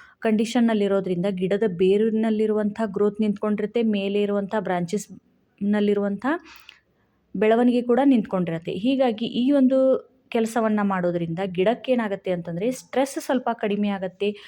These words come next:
ಹೊಸ ಮಣ್ಣು, ಹೊಸ ಫರ್ಟಿಲೈಸರ್ ಸಿಗೋದ್ರಿಂದ ಗಿಡ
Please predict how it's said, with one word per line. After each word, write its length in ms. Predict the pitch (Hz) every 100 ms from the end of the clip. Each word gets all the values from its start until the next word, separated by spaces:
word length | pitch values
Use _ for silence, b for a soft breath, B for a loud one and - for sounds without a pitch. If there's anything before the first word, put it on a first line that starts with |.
| B -
ಹೊಸ 240 | 202 - 254
ಮಣ್ಣು, 480 | 254 233 233 226 226
ಹೊಸ 220 | 202 - 233
ಫರ್ಟಿಲೈಸರ್ 600 | 233 226 226 208 202 208
ಸಿಗೋದ್ರಿಂದ 540 | 208 180 196 190 175 196
ಗಿಡ 220 | 175 170